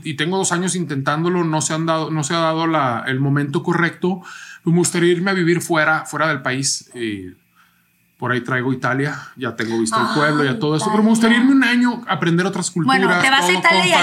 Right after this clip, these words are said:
Speaker 1: familia
Speaker 2: vamos
Speaker 1: y
Speaker 2: a
Speaker 1: todo.
Speaker 2: hacerte la entrevista, ¿eh?
Speaker 1: Ándale,
Speaker 2: <laughs>
Speaker 1: ándale.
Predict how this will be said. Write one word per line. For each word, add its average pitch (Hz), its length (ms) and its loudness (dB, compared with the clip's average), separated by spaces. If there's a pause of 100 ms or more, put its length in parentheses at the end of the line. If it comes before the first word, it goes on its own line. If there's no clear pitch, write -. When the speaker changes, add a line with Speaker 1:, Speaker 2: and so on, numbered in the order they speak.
(140)
Speaker 1:
familia - 20 -
Speaker 2:
vamos 277 140 4
Speaker 1:
y - 20 2
Speaker 2:
a - 100 2
Speaker 1:
todo. - 120 2
Speaker 2:
hacerte 139 180 -2
la 277 80 -2
entrevista, 226 600 -2
¿eh? 226 60 -2
Speaker 1:
Ándale, 240 680 4 (200)
Speaker 2:
<laughs> 262 220 -4
Speaker 1:
ándale. 214 500 0